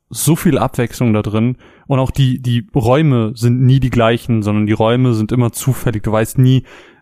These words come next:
welche Tore kriege ich als nächstes, welche Gegner kriege ich als nächstes. Ähm, und dadurch hast du nicht dieses Repetitive, dass du weißt, okay, ich kämpfe gegen den, gegen den, gegen den,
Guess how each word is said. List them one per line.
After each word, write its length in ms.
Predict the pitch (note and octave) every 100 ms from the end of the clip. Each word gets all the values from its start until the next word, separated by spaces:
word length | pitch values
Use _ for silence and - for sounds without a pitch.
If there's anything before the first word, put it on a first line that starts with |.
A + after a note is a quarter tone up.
| _
welche 300 | A#2 A2 B2
Tore 340 | - D3 B2+ B2
kriege 200 | - A#2
ich 100 | B2
als 200 | A#2 -
nächstes, 600 | A#2 - B2 A2+ - -
welche 460 | A2 - A2+ A2+ A2
Gegner 340 | B2 - A#2+
kriege 220 | - A#2
ich 120 | G#2+
als 200 | A2+ -
nächstes. 460 | A#2 A2 - A2+ - - - - -
Ähm, 360 | A2 G#2+ G#2 -
und 160 | - A2+
dadurch 380 | A#2 B2+ A#2 -
hast 320 | A#2+ A#2+ -
du 40 | C3
nicht 280 | A#2+ A#2 C3+
dieses 380 | A2+ A2+ -
Repetitive, 540 | B2 - - - C3 B2
dass 160 | A#2 A#2
du 60 |
weißt, 200 | A#2 A2
okay, 160 | B2 A2+
ich 100 | -
kämpfe 220 | A2 -
gegen 260 | A#2 A2+ A2
den, 200 | B2 B2
gegen 200 | G#2+ A2
den, 180 | A2+ A2
gegen 160 | G#2
den, 260 | A#2+ D3+